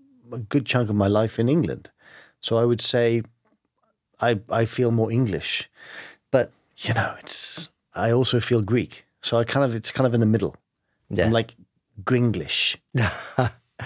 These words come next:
Speaker 2: What parts of you feel English, or what, what elements do you feel like are parts of yourself do you feel like are distinctly English, and what parts of you do you see sort of, like, living, like, "Oh, this is the Greek side of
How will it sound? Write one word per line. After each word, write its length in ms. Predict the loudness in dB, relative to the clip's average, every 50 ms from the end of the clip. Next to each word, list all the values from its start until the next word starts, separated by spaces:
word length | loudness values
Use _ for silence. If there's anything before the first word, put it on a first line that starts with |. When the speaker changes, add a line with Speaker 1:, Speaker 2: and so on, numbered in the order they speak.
| -12 -12 -12 -14 -16 -16 -4 0
Speaker 2:
What 280 | 2 2 2 2 -2
parts 340 | 0 2 2 2 2 4 2
of 120 | 2 4
you 120 | 4 2 2
feel 320 | 2 4 2 4 4 2 0
English, 320 | -2 0 0 0 2 2
or 120 | 2 2 2
what, 320 | 2 2 0 0 0 -2 _
what 300 | -8 -6 0 2 0 0 0
elements 480 | -2 -2 0 0 2 0 0 0 -2
do 100 | -2 -2
you 120 | -2 -2 -2
feel 200 | -2 -2 0 0
like 200 | 0 -2 0 -2
are 220 | -2 -2 -2 -4 -8 -12 -12
parts 260 | -2 0 0 2 2 -2
of 100 | -4 -2
yourself 340 | -4 -4 0 0 0 0
do 100 | 0 -6
you 40 | -6
feel 200 | -4 -2 -2 0
like 180 | 0 0 -2 -2
are 260 | 2 2 2 2 0 _ -14 -20 -20 -20 -20 _ _ _ _ -2
distinctly 760 | 0 0 0 0 -4 0 2 4 4 4 2 2 2 2 2
English, 400 | 2 0 0 2 0 0 0 0
and 160 | -2 0 0
what 140 | -2 -2 0
parts 240 | 0 -2 0 0
of 40 | -2
you 120 | -2 -2 -4
do 100 | -2 -4
you 80 | -4
see 300 | -4 -2 -2 -2 -4 -4
sort 180 | -2 -2 -2 -2
of, 40 | -2
like, 120 | -2 -4
living, 380 | -2 0 0 0 0 0 -2 -2
like, 180 | -4 -6 -6 -10 -18 -20 -20 -20 -20 -20 _ -8 -4
"Oh, 100 | -4 -2
this 200 | -2 -2 -4 -4
is 120 | -4 -4
the 100 | -4 -4
Greek 260 | -4 -2 -4 -4 -6
side 300 | -6 -6 -4 -4 -4 0
of 60 | 0